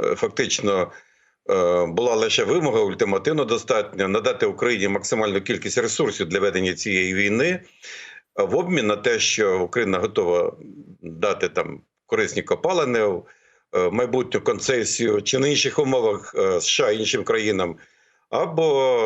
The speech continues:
е, а, і тому, і, наприклад, поміняти американські війська,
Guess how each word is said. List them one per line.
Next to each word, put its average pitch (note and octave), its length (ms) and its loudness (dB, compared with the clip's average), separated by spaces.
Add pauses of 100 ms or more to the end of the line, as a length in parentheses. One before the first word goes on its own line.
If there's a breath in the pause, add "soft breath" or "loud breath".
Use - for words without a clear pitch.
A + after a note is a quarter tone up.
(180)
е, G#2+ 200 2
а, C3 300 0
і B2 140 0
тому, D3+ 420 0
і, G#2 380 2
наприклад, A2 420 -2 (160)
поміняти B2 500 0
американські G2+ 760 0
війська, B2 560 -2